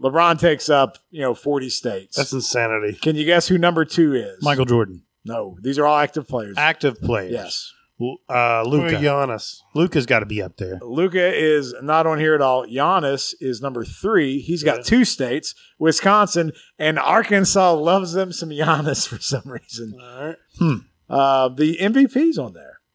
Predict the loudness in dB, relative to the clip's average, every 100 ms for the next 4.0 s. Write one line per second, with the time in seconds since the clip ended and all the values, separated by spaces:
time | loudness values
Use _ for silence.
0 | -4 2 2 2 -8 _ -10 -6 -8 -4
1 | 2 2 4 4 4 0 -2 -2 -6 -2
2 | 0 0 0 0 0 0 -2 -2 0 2
3 | 0 -2 -4 -2 0 2 2 0 0